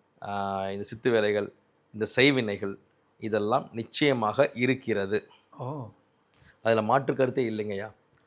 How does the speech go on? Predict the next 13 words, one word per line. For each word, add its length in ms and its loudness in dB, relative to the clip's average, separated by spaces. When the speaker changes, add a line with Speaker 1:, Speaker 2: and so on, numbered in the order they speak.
Speaker 1:
ஆ, 400 0
என்னுடைய 480 6
குருமார்கள், 760 8
அ, 160 0
சொல்றது 380 4
தான் 120 4
நான் 100 4
உங்களுக்கு 320 0
சொல்றேன். 200 -6
நானா 260 4
Speaker 2:
ம். 40 2
Speaker 1:
கண்டுபிடிச்சு 480 -2
ஒண்ணு 120 -4